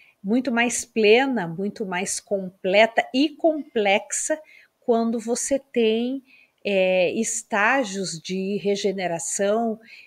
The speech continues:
de recuperação florestal mais avançados, né? E você falou ali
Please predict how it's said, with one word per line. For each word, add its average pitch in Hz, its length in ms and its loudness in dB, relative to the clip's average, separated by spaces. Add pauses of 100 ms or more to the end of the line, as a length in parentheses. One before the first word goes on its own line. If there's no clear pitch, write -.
de 190 80 -4
recuperação 190 600 -2
florestal 190 640 0
mais 214 560 0
avançados, 220 920 -4 (380)
né? 151 180 -12 (400)
E 226 300 2
você 254 380 0
falou 233 400 0
ali 220 560 0